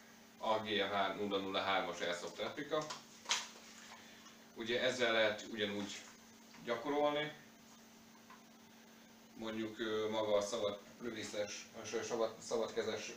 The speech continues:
lövészetnél ugye mi így állunk be, kifordulunk és ugye így tartjuk meg a fegyvert, lehetőség szerint mi egész pontosan így tartjuk, hogy közel legyen ugye a két kéz.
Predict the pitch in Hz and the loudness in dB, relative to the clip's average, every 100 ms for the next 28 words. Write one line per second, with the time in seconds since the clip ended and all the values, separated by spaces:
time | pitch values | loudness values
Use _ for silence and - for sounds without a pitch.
0 | 117 104 104 110 107 104 104 101 101 101 | -8 -6 -6 -6 -6 -8 -8 -6 -6 -8
1 | - 107 104 104 110 110 107 113 135 - | -10 -10 -8 -4 -4 -4 -4 -2 -2 -4
2 | - - - - - - - - 117 120 | -14 -20 -20 -20 -20 -20 -20 -12 -8 0
3 | 113 110 110 110 113 110 117 110 110 110 | 0 0 -4 -4 -2 -2 -4 -4 -4 -4
4 | - - - - - - - - - 117 | -12 -20 -20 -20 -20 -20 -20 -20 -8 -8
5 | 113 110 104 113 113 107 107 110 104 117 | -6 -6 -6 -8 -8 -8 -6 -6 -4 -4
6 | 123 - - 120 117 113 113 117 - 120 | -4 -6 -6 -2 0 -2 -6 -6 -6 -6
7 | 113 - - 120 120 117 113 110 117 110 | -8 -10 -10 -8 -4 -4 -6 -8 -8 -8
8 | 117 113 113 110 - 95 - - - - | -8 -8 -8 -8 -6 -6 -6 -12 -18 -20
9 | - - - - - - - - - - | -20 -20 -20 -20 -20 -20 -20 -20 -20 -20
10 | - - - - - - - 127 110 104 | -20 -20 -20 -20 -20 -18 -10 -6 -2 0
11 | 104 120 127 123 - - - - - - | 2 2 2 0 -4 -14 -20 -20 -20 -20
12 | - - - - - - - - 107 98 | -20 -20 -20 -20 -20 -20 -10 -4 -2 -2
13 | - 92 - - - | -4 -10 -8 -8 -8